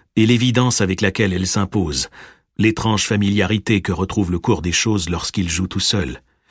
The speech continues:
c'est-à-dire quand nous ne lui opposons pas nos enchaînements rationnels, nos constructions logiques et finales. Ces petites phrases fatales, continue Baudrillard, sont comme l'éruption d'un objet pur non identifié,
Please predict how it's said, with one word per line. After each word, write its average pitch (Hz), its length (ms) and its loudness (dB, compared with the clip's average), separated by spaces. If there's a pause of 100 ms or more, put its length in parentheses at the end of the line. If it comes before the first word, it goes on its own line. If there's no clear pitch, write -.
(200)
c'est-à-dire 135 640 2 (320)
quand 143 160 4
nous 143 120 6
ne 131 100 6
lui 120 240 6
opposons 135 420 2
pas 147 180 0
nos 113 220 2
enchaînements 110 400 2
rationnels, 101 680 0 (440)
nos 90 160 0
constructions 110 640 0
logiques 101 420 2
et 85 60 -4
finales. 73 560 -4 (1120)
Ces - 160 2
petites 107 320 0
phrases - 300 2
fatales, 127 640 0 (180)
continue 95 420 2
Baudrillard, 90 720 -2 (520)
sont 127 200 2
comme 131 220 4
l'éruption 151 560 2
d'un 107 160 4
objet 107 320 2
pur 135 340 2
non 123 180 2
identifié, 104 760 0